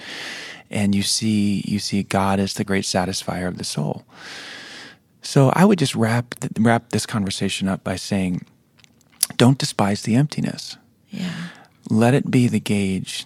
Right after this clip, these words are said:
Speaker 1: that points you to the true satisfier, the
Speaker 2: Mm-hmm.
Speaker 1: living water. Um,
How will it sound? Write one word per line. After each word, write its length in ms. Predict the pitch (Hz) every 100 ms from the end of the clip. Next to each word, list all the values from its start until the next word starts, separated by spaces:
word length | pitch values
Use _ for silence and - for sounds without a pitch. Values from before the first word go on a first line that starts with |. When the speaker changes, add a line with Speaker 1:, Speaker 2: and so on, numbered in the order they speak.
| -
Speaker 1:
that 240 | - -
points 580 | - - 156 170 - -
you 260 | 104 98 -
to 220 | - - 101
the 140 | 98
true 420 | - - 113 107
satisfier, 840 | 101 101 95 98 - - - - - - - -
the 80 | 175
Speaker 2:
Mm-hmm. 140 | 160
Speaker 1:
living 300 | 107 - - 95
water. 360 | 92 - - - _ - - - - - _ _ _
Um, 480 | 107 98 107 - 139